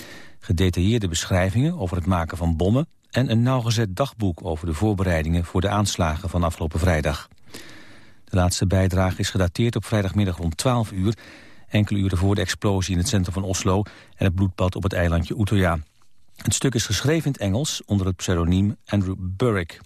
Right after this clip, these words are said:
Volgens de Noorse kranten is dat een schuilnaam van Anders Breivik, de vermoedelijke dader. De Libische hoofdstad Tripoli is opnieuw opgeschrikt door een aantal hevige explosies tijdens luchtaanvallen van de navo.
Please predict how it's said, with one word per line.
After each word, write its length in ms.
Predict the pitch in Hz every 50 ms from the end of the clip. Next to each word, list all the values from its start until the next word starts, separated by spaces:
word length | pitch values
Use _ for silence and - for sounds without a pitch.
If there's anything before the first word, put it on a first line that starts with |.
| - - - - - -
Volgens 300 | - - 82 76 73 -
de 60 | 85
Noorse 280 | 85 82 78 - -
kranten 380 | - - 117 117 120 113 - -
is 140 | 90 87 -
dat 140 | 90 78 -
een 80 | -
schuilnaam 600 | - - - 120 110 104 101 90 80 80 80 76
van 240 | - - 82 80 -
Anders 240 | - 80 76 76 73
Breivik, 560 | 71 87 85 78 76 76 85 78 - - - - - - - - - -
de 100 | - 104
vermoedelijke 480 | - 95 85 78 78 73 76 - -
dader. 340 | - 82 71 67 69 73 - - - - - - - - - - - _ _ - - _ - - - _ _ _ _ _ _ - - - - - - - - - - - - - - - - - _ _ _ _ _ _ _
De 100 | - 104
Libische 320 | 104 135 156 160 143 - 143
hoofdstad 400 | 143 139 120 - - 131 - -
Tripoli 460 | 165 190 175 - 139 117 117 131 135
is 120 | 127 -
opnieuw 280 | 117 101 135 139 147 156
opgeschrikt 640 | 143 - - - 120 - - 139 131 110 - - -
door 140 | 117 110
een 100 | 113 110
aantal 340 | 113 110 113 107 - 110 98
hevige 400 | 95 104 127 127 117 - 110 -
explosies 640 | 104 90 - - - 170 165 151 120 - 85 78 -
tijdens 300 | - - 85 80 82 -
luchtaanvallen 640 | - 107 139 - - 156 139 127 107 131 123 120 113
van 100 | 127 123
de 80 | 123
navo. 460 | 123 135 143 135 117 98 101 85 78